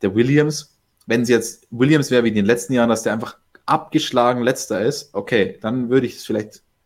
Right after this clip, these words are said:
gelten lassen, das Argument. Aber Williams kommt immer näher. Er kann jetzt schon mal mitkämpfen. Im nächsten Jahr gehe ich davon aus, dass Williams nochmal deutlich stärker sein wird als jetzt.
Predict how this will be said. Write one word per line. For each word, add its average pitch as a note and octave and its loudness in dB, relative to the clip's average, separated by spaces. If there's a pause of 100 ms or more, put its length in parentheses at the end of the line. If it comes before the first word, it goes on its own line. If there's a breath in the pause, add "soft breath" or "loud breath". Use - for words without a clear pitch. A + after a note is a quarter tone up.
(320)
gelten A#2+ 2
lassen, G#2 -2
das F#2+ 0
Argument. G2 -4
Aber G#2+ 2
Williams C#3 0
kommt A#2 -4
immer A#2 0
näher. G#2+ -2
Er G2+ -4
kann A#2 0
jetzt A#2+ 0
schon A#2+ -4
mal A2+ 2
mitkämpfen. - -6 (800)
Im A2+ -2
nächsten C3+ 2
Jahr A#2+ 4
gehe A#2+ -2
ich A#2 -6
davon A2+ -4
aus, A#2+ 0 (340)
dass G#2 -6
Williams B2 2
nochmal A#2+ -2
deutlich A#2 2
stärker B2 2
sein A#2+ -2
wird A#2+ 4
als A2+ 2
jetzt. - -2